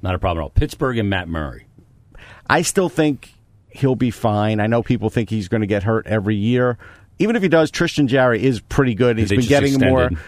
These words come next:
Speaker 2: So, and that was smart to do that. If they even turned into a tandem at some point just to keep Murray healthier during the regular
Speaker 1: Mm-hmm.
Speaker 2: season and keep him fresher in the playoffs, I'd be fine with that.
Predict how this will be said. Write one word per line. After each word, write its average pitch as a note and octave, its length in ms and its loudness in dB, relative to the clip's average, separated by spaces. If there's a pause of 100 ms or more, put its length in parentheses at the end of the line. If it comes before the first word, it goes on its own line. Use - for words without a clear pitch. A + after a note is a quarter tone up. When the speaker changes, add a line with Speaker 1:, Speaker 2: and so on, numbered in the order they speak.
Speaker 2:
So, C#3 540 0 (120)
and A#2+ 160 0
that A#2+ 100 0
was A#2 120 -4
smart B2+ 280 0
to A2+ 80 -2
do A2+ 200 0
that. A2 280 2 (340)
If - 200 0
they A3 140 4
even G3 260 -2
turned D#3+ 320 0
into D3+ 240 0
a A#2+ 60 0
tandem C3+ 500 -2
at B2+ 100 -8
some C3 240 -2
point C#3 300 -2
just C#3+ 140 -4
to A#2+ 60 -6
keep C3+ 200 -2
Murray B2+ 320 2
healthier C3 440 0
during C3+ 220 0
the C3 80 0
regular C3+ 300 0
Speaker 1:
Mm-hmm. F#2+ 80 -2
Speaker 2:
season C#3+ 340 2 (220)
and G#2+ 160 -2
keep C#3 200 0
him C3 280 0 (480)
fresher C#3 340 0
in C#3 60 2
the C3+ 80 -2
playoffs, C#3 360 0
I'd C3 140 2
be B2+ 80 -2
fine A#2+ 320 0
with G2+ 120 0
that. D#2+ 200 -2